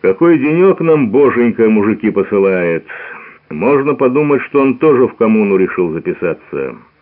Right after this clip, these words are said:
воскликнул Бострыков и потянулся с аппетитом так,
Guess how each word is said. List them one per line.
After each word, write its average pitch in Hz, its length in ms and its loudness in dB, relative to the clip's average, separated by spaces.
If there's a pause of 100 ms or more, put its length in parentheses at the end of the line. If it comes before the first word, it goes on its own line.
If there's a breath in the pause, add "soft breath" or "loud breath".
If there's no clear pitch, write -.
(140)
воскликнул 78 500 -8
Бострыков 71 580 -4 (260)
и 139 220 -6
потянулся 104 840 -4
с - 100 -6
аппетитом 82 760 -6
так, 113 200 -4